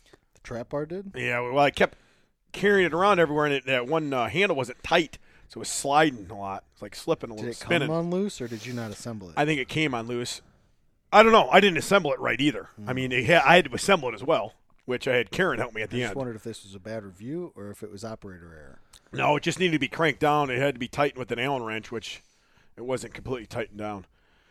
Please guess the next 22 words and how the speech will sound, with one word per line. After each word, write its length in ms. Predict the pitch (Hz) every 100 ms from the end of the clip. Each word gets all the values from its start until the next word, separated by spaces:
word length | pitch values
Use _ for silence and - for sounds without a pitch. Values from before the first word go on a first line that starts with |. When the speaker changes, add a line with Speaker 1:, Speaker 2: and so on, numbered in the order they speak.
| _ _ _
Speaker 2:
So, 460 | - 123 117 110 - -
um, 460 | 135 123 120 110 95 _ _ _ _ _ _ _ _ _ _
yeah, 200 | 170 156
no, 140 | 143 135
I 40 |
was 120 | 123
walking 260 | 147 143 117
through 120 | 135
the 40 | 117
fields, 400 | - 190 190 147
and 80 |
I 60 | 123
kept 220 | 156 -
<laughs> 1200 | - 151 117 - - 113 - _ _ - - -
saying, 180 | - 151
"Yeah, 80 | 180
Karen, 280 | - 190 143
this 180 | 190 190
is 40 |
only 100 | 202
gonna 120 | 143
take 260 | 120 175 -